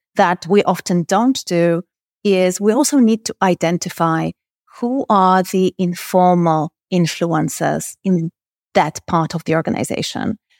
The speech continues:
Because very often the people who have the formal power don't have the social capital and the credibility with the rest of the team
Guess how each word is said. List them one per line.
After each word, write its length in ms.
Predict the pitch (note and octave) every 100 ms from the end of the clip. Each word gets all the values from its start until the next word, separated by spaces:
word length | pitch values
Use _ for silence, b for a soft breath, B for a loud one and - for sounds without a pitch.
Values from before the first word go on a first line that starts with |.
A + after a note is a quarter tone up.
| - - A#3+
Because 240 | A#3+ A3+
very 240 | B3 D#4 -
often 360 | C4 - A3
the 80 | -
people 460 | - A#3 A#3 A#3+ G#3+
who 120 | G3
have 340 | - C4 C4+
the 80 | G#3
formal 380 | - G#3+ G3 F3
power 580 | - - F#3+ F3 E3+ - _ _ _
don't 280 | - B3 C4
have 560 | - A3 G3+ F#3 F3+ - _ _ _ -
the 400 | F#3+ F#3+ F#3 F3+ -
social 580 | - B3+ D#4+ - G3 F3+
capital 800 | - D#3 D#3 - - - - - _ _ _ -
and 840 | F#3+ F#3 F#3 F#3 F3+ F3+ F#3 - - _ _
the 300 | E3+ G3 F#3 -
credibility 1300 | - F#3+ F#3 E3+ E3 G3 C4+ B3 - E3+ E3 F3 A3 _ _ -
with 300 | G3 G3 F#3
the 100 | F#3+
rest 320 | F#3 F3+ -
of 140 | F#3
the 100 | - F#3
team 600 | - G#3 F#3+ F3+ F3 F#3